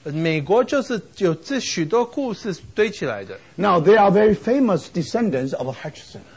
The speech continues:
Speaker 1: 那有许多这些很有名的Hutchinson的后代。
Speaker 2: One is President Franklin Roosevelt.
Speaker 1: 一个就是罗斯福总统。
Speaker 2: Another one, George Bush Senior.
Speaker 1: 有一个就是，呃，老布希。
Speaker 2: And another one is George Bush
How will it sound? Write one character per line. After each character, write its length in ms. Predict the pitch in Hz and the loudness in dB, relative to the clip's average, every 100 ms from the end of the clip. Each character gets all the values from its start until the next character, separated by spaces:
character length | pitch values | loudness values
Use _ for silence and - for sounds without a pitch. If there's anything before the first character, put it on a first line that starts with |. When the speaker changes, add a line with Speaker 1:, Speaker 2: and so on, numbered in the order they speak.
| - | -10
Speaker 1:
那 120 | 185 185 | -2 0
有 440 | 170 175 156 143 | 4 4 2 -2
许 240 | 185 - 147 | -10 -6 -2
多 240 | 165 190 | 2 2
这 220 | 180 190 | 2 -2
些 100 | 180 | 0
很 180 | 170 185 | -2 -2
有 200 | 240 208 | 0 0
名 320 | 156 156 185 | -2 -2 -2
的 240 | 214 214 170 | 2 4 4
Hutchinson 480 | 190 190 180 143 175 | 2 2 -4 0 4
的 100 | 226 | 6
后 220 | 285 277 214 | 6 6 6
代。 160 | 151 | 6
Speaker 2:
One 40 | 120 | 2
is 40 | |
President 600 | 226 254 - 220 214 208 | 0 0 2 2 2 0
Franklin 640 | - - 214 180 196 190 160 | -2 2 2 2 -2 -4 0
Roosevelt. 400 | 175 180 127 85 - | 0 0 -4 -6 -12
Speaker 1:
一 140 | - 196 | -6 0
个 160 | 202 | 2
就 180 | 180 196 | 2 0
是 400 | 170 180 170 156 151 175 | -2 -2 2 2 -2 -6
罗 180 | 151 160 | -2 -2
斯 200 | 185 196 | -2 -4
福 180 | 170 | -4
总 220 | 143 131 127 | -6 -6 -6
统。 180 | 123 95 - | -12 -10 0
Speaker 2:
Another 340 | 220 262 294 | 2 4 6
one, 280 | 214 196 214 | 6 6 4
George 260 | 170 226 185 147 | 6 6 4 2
Bush 200 | 240 139 - | 2 2 -6
Senior. 380 | - 247 151 - - | -2 -2 -2 -6 -14
Speaker 1:
有 240 | - 147 151 | -6 0 0
一 160 | 170 | 0
个 140 | 170 170 | 0 0
就 140 | 180 | -2
是， 340 | 147 170 156 147 | -2 0 0 -2
呃， 80 | 151 | -4
老 300 | 139 127 127 131 135 131 | -2 -2 -4 -8 -14 -10
布 120 | 170 | -10
希。 300 | 143 156 139 - - | -10 -12 -12 -18 -4
Speaker 2:
And 200 | 247 262 | 2 4
another 360 | 247 233 269 262 | 4 4 6 8
one 240 | 180 185 208 | 8 6 2
is 200 | 170 135 | -2 2
George 240 | - 190 151 | 4 4 2
Bush 160 | 180 | -2